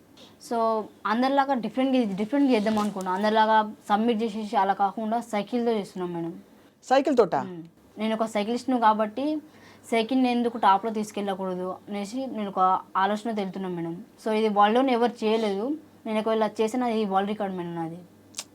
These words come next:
Speaker 2: అయ్య బాబోయ్! అంటే నువ్వు కొంతసేపు నడుచుకుంటూ వెళ్తావు?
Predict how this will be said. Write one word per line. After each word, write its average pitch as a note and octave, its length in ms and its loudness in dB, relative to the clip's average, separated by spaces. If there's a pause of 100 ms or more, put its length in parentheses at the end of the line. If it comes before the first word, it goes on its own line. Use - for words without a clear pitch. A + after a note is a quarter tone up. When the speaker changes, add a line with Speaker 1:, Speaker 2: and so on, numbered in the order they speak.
(1000)
Speaker 2:
అయ్య C#3 160 -2
బాబోయ్! C#3 400 -4 (460)
అంటే G3+ 200 0
నువ్వు - 420 0
కొంతసేపు A#3 760 6 (280)
నడుచుకుంటూ G3+ 400 4
వెళ్తావు? A#3+ 420 4